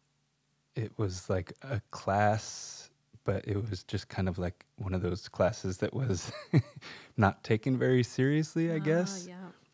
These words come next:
Speaker 1: It's like you go to art class and it's like,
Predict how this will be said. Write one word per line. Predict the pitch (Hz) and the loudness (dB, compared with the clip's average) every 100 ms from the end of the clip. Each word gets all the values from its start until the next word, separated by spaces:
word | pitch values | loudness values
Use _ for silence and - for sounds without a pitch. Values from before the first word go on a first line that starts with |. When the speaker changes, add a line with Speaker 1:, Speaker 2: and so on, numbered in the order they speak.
| - | -4
Speaker 1:
It's | 113 101 - | -2 -2 0
like | 101 87 85 - - _ _ _ _ | 2 2 0 -8 -20 _ _ _ _
you | 120 104 | -8 -4
go | 95 90 | 0 2
to | 87 85 85 - - | 2 2 -2 -6 -4
art | 107 - | -2 -2
class | - 90 85 95 - | 0 0 0 -2 -4
and | 85 | -6
it's | - - - | -8 -16 -14
like, | 92 90 98 - - | -12 -12 -14 -20 -20